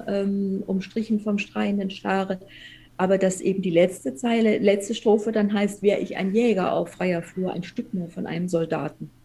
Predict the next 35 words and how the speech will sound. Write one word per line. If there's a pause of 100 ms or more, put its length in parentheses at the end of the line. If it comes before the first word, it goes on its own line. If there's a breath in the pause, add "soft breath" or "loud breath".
Wär
ich
ein
Mann
doch
mindestens
nur,
dann
wär,
würde
der
Himmel
mir
raten.“ (480 loud breath)
Also
da
ist
schon
ein,
wirklich
ein
Aufbruch, (120)
jetzt
in
einem
anderen
Sinne,
als
Sie
es
vorhin
gesagt
haben,
ein (100)
Aufbruchsgedanke,